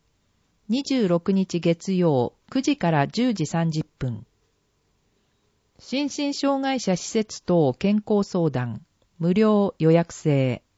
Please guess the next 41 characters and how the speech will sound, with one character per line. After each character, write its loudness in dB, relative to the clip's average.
胸 4
部 4
X 0
線、 0
血 0
液、 0
尿 2
検 -4
査 0
等 2
健 0
康 2
診 -2
査。 -8
血 -2
液 -2
検 -2
査 0
は 4
十 0
五 0
歳 -2
以 -4
上 0
か -2
ら 0
と -2
な 0
り -2
ま -2
す。 -18
診 -4
断 -2
書 0
は 4
発 -8
行 0
し -4
ま 0
せ -4
ん。 -8